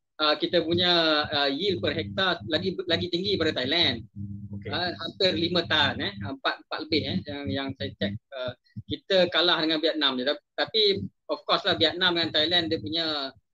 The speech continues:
Speaker 1: uh, sawah padi dia lebih luas,
Speaker 2: Luas.
Speaker 1: ya. Uh, jadi kita kalau kita tingkatkan sikit saja daripada empat point lima ke empat point lapan sekarang ni,
Speaker 2: Hmm.
Speaker 1: uh, kepada enam tan, ya, tujuh tan, kita sudah boleh mencapai sebenarnya.
Speaker 2: Okey.
Speaker 1: Uh, dan saya, saya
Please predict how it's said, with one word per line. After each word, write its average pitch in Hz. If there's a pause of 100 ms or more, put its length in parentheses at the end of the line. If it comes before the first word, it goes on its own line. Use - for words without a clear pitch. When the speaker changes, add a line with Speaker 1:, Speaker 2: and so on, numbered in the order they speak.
(140)
Speaker 1:
uh, 135
sawah 156
padi 160
dia 165
lebih 151
luas, 165
Speaker 2:
Luas. 123
Speaker 1:
ya. - (640)
Uh, 127
jadi 156
kita 202
kalau 180
kita 196
tingkatkan 180
sikit 202
saja 160
daripada 156
empat 139
point 165 (640)
lima 160
ke -
empat 160
point 151
lapan 151
sekarang 135
ni, 127 (240)
Speaker 2:
Hmm. 110
Speaker 1:
uh, 143
kepada 143
enam 165 (140)
tan, 165
ya, 160
tujuh 160
tan, 247
kita 208
sudah 208
boleh 202
mencapai 156
sebenarnya. 117
Speaker 2:
Okey. -
Speaker 1:
Uh, 127
dan 175 (240)
saya, 170
saya 180